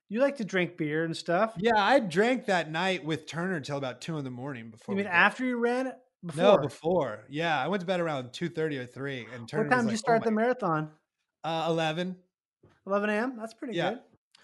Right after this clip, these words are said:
Speaker 2: But it was like, I was, I was just excited to do it.
Speaker 1: This is all such great proof of, like, just how,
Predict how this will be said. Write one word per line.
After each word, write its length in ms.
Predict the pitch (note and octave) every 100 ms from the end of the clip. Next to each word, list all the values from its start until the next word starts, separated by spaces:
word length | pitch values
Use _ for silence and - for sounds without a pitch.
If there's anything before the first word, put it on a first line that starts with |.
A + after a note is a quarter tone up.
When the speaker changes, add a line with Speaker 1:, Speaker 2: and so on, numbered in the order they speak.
| _ -
Speaker 2:
But 140 | D4
it 40 |
was 180 | D#4 G#3+
like, 280 | A#3+ F3 D3
I 80 | E3
was, 240 | A3 G#3 F3+
I 100 | A3+
was 120 | A#3
just 140 | C4
excited 400 | C#4+ - B3+ C4
to 60 | A3+
do 260 | G#3+ C4+
it. 160 | C#3+ - _ _ _ - - - -
Speaker 1:
This 100 | A#3+
is 120 | D#4+
all 160 | E4 E4+
such 300 | E4+ A#3 -
great 420 | G3+ G3+ A3 F#3+
proof 360 | - F#3 F#3+ F#3
of, 140 | D3+
like, 280 | D#3 D3 -
just 240 | E3 -
how, 360 | C#3 D#3+ D#3+